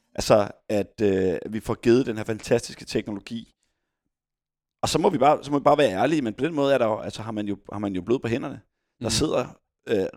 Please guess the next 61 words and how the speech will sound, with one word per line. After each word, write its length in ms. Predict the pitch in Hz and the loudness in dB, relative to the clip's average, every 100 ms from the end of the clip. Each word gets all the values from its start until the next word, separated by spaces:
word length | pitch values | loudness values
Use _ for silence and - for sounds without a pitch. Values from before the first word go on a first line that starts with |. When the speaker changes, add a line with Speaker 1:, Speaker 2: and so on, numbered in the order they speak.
| - | 0
Speaker 1:
rigtig, 300 | 156 - 139 | 0 0 -2
rigtig 240 | 120 - 131 | -2 -4 -6
mange 240 | 98 120 | -4 -2
folk 240 | 127 104 | 0 0
så 80 | - | 0
i 60 | 117 | -2
Kenya 320 | - 117 127 | 2 0 0
lige 180 | 131 131 | -2 -2
nu, 200 | 123 131 _ _ _ _ _ | -2 -6 _ _ _ _ _
altså, 340 | - 107 110 90 - | -6 0 2 0 -4
der, 100 | 98 - _ 50 - _ | -10 -10 _ -20 -20 _
med, 200 | - 110 | 4 4
der 140 | - 120 | 2 -6
får 160 | - | -6
psykiske 460 | 127 151 147 - - | -4 -4 -4 -6 -8
problemer 460 | - 82 135 135 | -10 -2 -2 0
efter 240 | 117 110 123 | 0 0 -2
det 120 | 123 | 0
her, 180 | 117 113 - _ | 0 0 -6 _
og 80 | - | -2
samtidig 300 | - 107 135 | 0 0 -2
bliver 140 | 101 - | -6 -6
betalt 360 | 98 120 113 | -2 0 0
en 80 | 110 | -4
kummerløn, 460 | - 135 117 107 107 | 0 0 0 -4 -4
så 60 | |
det 40 | 110 | -4
kan 20 | |
godt 100 | 107 | 0
være, 80 | 117 | 0
det 80 | 101 | -2
er 40 | - | -6
fin 200 | 113 - | -10 -4
løn 240 | 117 127 | -2 -2
dernede, 280 | 113 110 113 | -4 -4 -6
men 120 | 117 | -6
i 40 | 98 | 0
Speaker 2:
Ja. 100 | 110 | 4
Speaker 1:
forhold 180 | 123 | 6
til, 120 | 120 120 | 4 0
at 120 | - | -4
dit 180 | 98 110 | -8 -4
liv 160 | 143 - | -4 -4
bliver 140 | 110 - | -12 -10
fuldstændig 540 | - 170 - 127 117 101 | -8 -8 -2 0 0 -4
ødelagt, 540 | 107 113 117 90 _ - | -4 0 0 0 _ -10
Speaker 2:
Mm. 180 | 104 98 | -8 -8
Speaker 1:
når 60 | |
du 80 | 110 | -8
skal 120 | 107 - | -8 -4
se 140 | 127 | -2
på 80 | 104 | 0
alle 100 | 98 | -2
de 60 | |
her 60 | 110 | -2
billeder, 320 | - 98 110 | -4 -4 -4
det 560 | 113 _ _ _ _ 131 | -8 _ _ _ _ 0
er 20 | |
jo 40 | |
fuldstændig 1800 | 120 - - 170 165 170 _ _ - - - - 170 165 _ _ _ - 113 | 0 -4 -2 0 0 -6 _ _ -14 -10 -10 0 2 2 _ _ _ -6 -4
forkert. 480 | 107 - 107 - | -6 -6 -6 -8